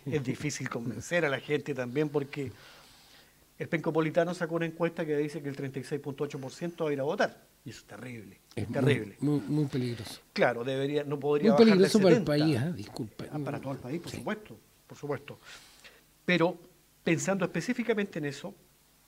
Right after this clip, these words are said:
Speaker 1: nosotros hemos visto su programa, hemos visto lo que dice, así que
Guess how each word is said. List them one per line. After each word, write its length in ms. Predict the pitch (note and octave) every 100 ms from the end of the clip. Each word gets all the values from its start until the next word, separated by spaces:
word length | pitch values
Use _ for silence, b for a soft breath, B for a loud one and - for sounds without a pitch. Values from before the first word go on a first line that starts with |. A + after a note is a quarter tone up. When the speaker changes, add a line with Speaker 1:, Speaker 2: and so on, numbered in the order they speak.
| _ _ -
Speaker 1:
nosotros 640 | C3 B2+ A#2 F3 F3+ F#3+ D#3
hemos 360 | F3 D#3 A#2
visto 320 | A2+ G#3 - G#3+
su 140 | G3+
programa, 520 | F#3+ F3 E3 C3+ C#3+ D#3+
hemos 200 | D3 C#3
visto 260 | D#3 -
lo 120 | D3+ C#3+
que 180 | C#3
dice, 640 | B2+ G3+ D#3+ - C#3+ C#3 - _ b b b
así 160 | - D#3
que 200 | D#3+